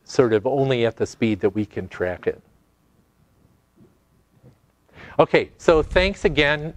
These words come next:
Uh, I, I'm really glad you all came all the way to Pittsburgh for the summer school. Um, I've talked to some of the other speakers. I know there's a lot of cool stuff coming up. Please come back next Wednesday morning and we'll talk about machine learning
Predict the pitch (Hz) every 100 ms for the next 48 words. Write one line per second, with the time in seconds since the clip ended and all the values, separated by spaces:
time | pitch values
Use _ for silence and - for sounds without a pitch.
0 | - 127 120 120 117 98 _ - 120 123
1 | 113 - 131 160 151 123 139 139 123 127
2 | - 139 131 135 131 123 - 160 - 151
3 | 131 120 107 - 139 135 - 151 143 139
4 | _ _ _ _ _ 113 113 113 110 -
5 | 117 - 156 - 135 143 131 123 127 127
6 | - - 160 - 151 139 127 120 123 120
7 | 107 120 123 120 - - 120 - 127 -
8 | - 123 131 139 - _ _ _ _ _
9 | _ _ - 170 175 185 - 180 156 143
10 | 156 139 131 - 151 147 147 143 147 135
11 | 127 131 139 123 120 127 135 131 123 113
12 | 107 113 120 - 143 139 139 135 123 120